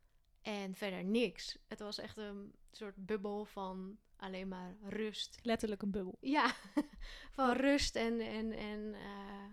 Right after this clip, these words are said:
Speaker 1: en stilte.
Speaker 2: Oh,
Speaker 1: Dus ook een
Speaker 2: jeetje.
Speaker 1: soort overgave aan, eh, aan wat er gaat gebeuren.
Speaker 2: Mhm.
Speaker 1: Eh, zonder al met je hoofd na te gaan en denken over wat er allemaal kan gebeuren.
Speaker 2: Ja.
Speaker 1: Ehm,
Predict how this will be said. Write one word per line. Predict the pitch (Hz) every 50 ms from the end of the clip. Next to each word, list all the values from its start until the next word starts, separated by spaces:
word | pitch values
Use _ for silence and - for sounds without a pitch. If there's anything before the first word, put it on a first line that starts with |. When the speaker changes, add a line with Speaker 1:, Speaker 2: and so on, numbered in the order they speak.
| 214 240 -
Speaker 1:
en | - 214 208
stilte. | - - 277 285 302 311 - -
Speaker 2:
Oh, | - - - 208 - - - - - - - - - 247
Speaker 1:
Dus | 226 196
ook | 233
een | 208 226
Speaker 2:
jeetje. | 254 - 247
Speaker 1:
soort | 233 226 - - -
overgave | 180 247 294 294 302 294 - - 233 190 - - 180 - 190
aan, | 180 180 - - 196 196 196 202 202
eh, | 196 196 190 - - - 202
aan | 196 196 196 190 185
wat | 180 202 208 220 -
er | 254 220 -
gaat | - 220 196 196 -
gebeuren. | - - 196 180 208 233 240 202 - 180 170 170 175 - - - - -
Speaker 2:
Mhm. | 247 247 240 233
Speaker 1:
Eh, | 226 226 269 285
zonder | - - 254 254 262 254 226 202 185 -
al | - 214 190 190 190 190 202
met | 196 190 190
je | - 190
hoofd | 190 190 196 196 -
na | 208 196 202 214
te | 214 -
gaan | - - 208 196
en | 202 202
denken | 202 196 214 208 214
over | 226 208 214
wat | 196 214 214 214
er | -
allemaal | 127 202 214 220 220 220 220
kan | - 285 269 277 277 254
gebeuren. | - 208 175 - - - - - - - _ _ _ - - - - - - - -
Speaker 2:
Ja. | 226 214 196 180 - - - - -
Speaker 1:
Ehm, | - - 202 202 196 196 196 196 190